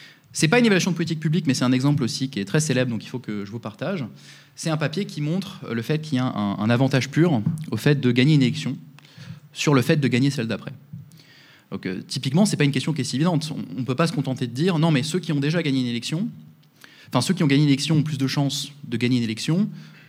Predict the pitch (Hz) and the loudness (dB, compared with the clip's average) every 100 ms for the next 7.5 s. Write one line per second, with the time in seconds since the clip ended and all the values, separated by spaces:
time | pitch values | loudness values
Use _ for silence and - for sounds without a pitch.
0 | - 139 156 131 - 190 196 147 165 139 | -2 0 2 0 2 0 2 2 4 2
1 | 113 101 104 - - _ - 147 135 131 | 0 -2 -8 -18 -20 _ -8 -6 0 0
2 | 120 110 107 - 143 160 123 110 131 135 | 0 -2 -2 0 2 4 2 0 -2 -4
3 | - 123 139 147 120 113 92 - - 107 | -4 -4 -4 -4 -4 -4 -6 -10 -10 -6
4 | 143 123 131 113 92 - - - _ - | -4 -4 -2 -2 -6 -12 -20 -20 _ -20
5 | - - 143 - 147 160 139 123 120 117 | -16 -2 -2 2 4 4 4 2 0 0
6 | 135 123 123 113 107 104 95 156 151 113 | -2 0 -2 -2 -2 -4 -4 -4 -2 -2
7 | 131 - 110 95 | -4 -4 -4 -6